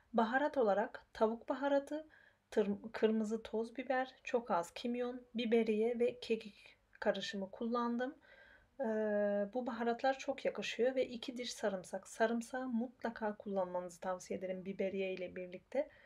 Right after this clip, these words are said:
Tavuğa o kadar güzel yakışıyor ki çok güzel bir lezzet, aroma veriyor. Mutlaka sizler de deneyin. Ben iki diş sarımsak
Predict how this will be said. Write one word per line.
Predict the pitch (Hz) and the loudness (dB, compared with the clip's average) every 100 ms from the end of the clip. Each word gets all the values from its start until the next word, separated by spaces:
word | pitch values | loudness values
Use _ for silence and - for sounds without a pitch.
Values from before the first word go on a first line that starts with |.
| - - _ | -20 -20 _
Tavuğa | - 220 214 220 226 269 - | 2 4 4 2 2 0 -2
o | 214 | 0
kadar | 226 226 269 | 4 4 4
güzel | 226 202 226 | 2 0 2
yakışıyor | 220 214 220 - 294 285 | 2 0 -2 -2 -2 -2
ki | 254 254 | -4 -4
çok | 277 277 | -4 -4
güzel | 208 220 220 | -2 0 0
bir | 233 226 | 0 0
lezzet, | 208 196 196 214 - | 0 0 0 -4 -2
aroma | 208 202 202 180 | -2 0 0 -2
veriyor. | 190 190 202 269 370 _ _ _ _ _ _ _ - | -4 -2 0 0 -2 _ _ _ _ _ _ _ -6
Mutlaka | 240 269 220 208 214 240 | -2 0 0 0 0 -2
sizler | - 214 208 196 | -6 -4 -2 0
de | 185 180 | -2 -2
deneyin. | 220 247 262 269 - | 0 0 -2 -6 -2
Ben | 240 247 | -2 -2
iki | 254 247 247 | -2 -2 0
diş | 214 | -2
sarımsak | - 196 185 - 196 - | -2 -4 -4 -6 -8 -8